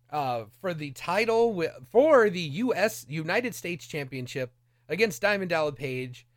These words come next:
And he gets a little help from his friend, the Giant, in the N W O, becomes the United States Champion, which was great. Uh, and then that lasted for all of twenty, so, or twenty-one days. And in August, he loses the belt to Lex Luger.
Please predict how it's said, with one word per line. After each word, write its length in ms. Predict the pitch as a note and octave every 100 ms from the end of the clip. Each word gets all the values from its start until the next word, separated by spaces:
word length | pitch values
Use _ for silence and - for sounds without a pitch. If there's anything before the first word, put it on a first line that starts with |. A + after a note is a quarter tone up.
| _ -
And 160 | G3+
he 80 | B3
gets 180 | A#3+ B3+
a 60 | C4
little 200 | B3+ F#3+
help 220 | A#3 A3+
from 160 | G#3+
his 140 | G#3 -
friend, 300 | G3+ F#3+ E3
the 80 | D#3
Giant, 600 | D#3 D#3 D3 D3 - - _ _ -
in 120 | D#3
the 120 | D3+
N 80 | D3
W 320 | C#3+ C3+ C3
O, 260 | B2+ A#2+ - _ -
becomes 420 | D#3 G3+ G3 D#3
the 80 | E3+
United 340 | E3 D#3 D3+
States 280 | - D3 C#3+
Champion, 600 | - G3 F3+ E3+ E3 E3+ - _
which 220 | G#3 -
was 120 | G3
great. 380 | D3+ D3+ D3 C#3+ _ _ _ _ _ _
Uh, 280 | E3+ D#3+ D#3 -
and 240 | F#3 G3+
then 460 | A3 G#3+ G#3+ G#3+ G#3 - _ _ _ _ _
that 260 | C#3+ A3+ F#3+
lasted 480 | G3+ G3 - F#3 E3
for 160 | F3+
all 240 | E3 F3+ D#3+
of 180 | C#3+
twenty, 560 | - C4 B3 A#3 G#3 F#3+
so, 380 | - G3 F3+ E3
or 220 | D3 E3
twenty-one 640 | - B3+ B3+ G#3 G3+ G3
days. 440 | F3+ E3+ D#3+ D#3+ - _ _
And 140 | D#3 E3
in 100 | E3
August, 460 | E3 E3 D#3+ D#3
he 80 | D#3+
loses 340 | D#3 D#3+ D3
the 80 | C3+
belt 240 | C3+ C#3+ C#3+
to 60 |
Lex 280 | D3 D3 -
Luger. 480 | A3+ G#3 G#3+ G3+